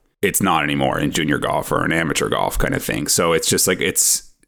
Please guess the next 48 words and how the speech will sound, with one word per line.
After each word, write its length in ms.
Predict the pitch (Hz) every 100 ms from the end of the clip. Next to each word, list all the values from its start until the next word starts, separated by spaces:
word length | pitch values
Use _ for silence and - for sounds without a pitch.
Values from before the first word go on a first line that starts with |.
| _
the 380 | 110 110 98 98
curve 400 | - 123 117 104
is 120 | 87 85
moving. 380 | 101 98 73
So 160 | 73 82
if 120 | 85
you're 140 | 107 120
growing 400 | 113 98 87 101
up, 240 | 95 -
if 80 | 82
you're 180 | 95 98
getting 240 | 95 87
into 140 | 82 78
tournament 360 | 107 107 85
golf 240 | 65 85 85
and, 200 | 78 67
and 260 | 87 78 -
three 420 | - - - 147
under 380 | 110 80 76 78
is 180 | 78 78
a 60 |
great 280 | 73 73 69
score, 480 | - 76 67 82 98 - - _ _ -
that's 480 | 80 76 73 -
your 460 | 78 76 73 80 78 - - _
benchmark, 480 | 110 117 - - -
right? 240 | - 82 87
So 100 | 85
you 100 | 80
kind 180 | 80 76
of 100 | 76
work 280 | 82 82
towards 340 | - 82 78 73
that. 220 | 80 80
So 140 | - 78
it's 120 | -
like, 220 | 76 82
then 220 | 85 85
when 80 | 82
you 80 | 78
turn 260 | - 78
pro, 300 | 67 107 90
if 180 | 80 90
and 100 | -
when 120 | 78
you 80 | 73
turn 240 | - 73 69
pro, 420 | 117 101 78